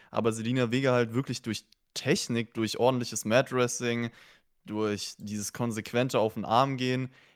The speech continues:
irgendwie mich ein bisschen überzeugt hat. Also, ich fand die Leistung von ihr eigentlich ziemlich gut, anders als bei Björn jetzt. Ich hab ja auch im Vorfeld irgendwie gesagt, so, "Ja, ich kann sie nicht ernst nehmen", et cetera.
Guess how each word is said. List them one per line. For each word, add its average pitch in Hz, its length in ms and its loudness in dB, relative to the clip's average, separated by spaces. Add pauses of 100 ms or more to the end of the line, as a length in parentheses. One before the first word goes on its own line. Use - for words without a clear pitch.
(160)
irgendwie 143 380 0
mich 160 240 2
ein 175 80 0
bisschen 175 220 -2
überzeugt 170 500 -2
hat. 107 160 0
Also, 107 200 -2
ich 107 100 -8
fand 120 160 -4
die 113 60 -6
Leistung 110 340 2
von 156 180 -6
ihr 147 140 -2
eigentlich 143 200 -6
ziemlich 139 280 -8
gut, 196 200 -6
anders 110 260 -4
als - 160 -6
bei 113 120 2
Björn 123 300 -2
jetzt. 107 160 -2
Ich 107 120 -6
hab 127 140 0
ja 127 60 4
auch 120 120 4
im 113 100 -6
Vorfeld 131 380 2
irgendwie 110 380 -4
gesagt, 107 380 -2
so, 101 100 -8
"Ja, 101 180 2
ich 110 100 -4
kann 117 180 -6
sie 110 100 -4
nicht 107 140 -4
ernst 123 240 -4
nehmen", 117 160 -6
et 90 120 -8
cetera. 135 440 -4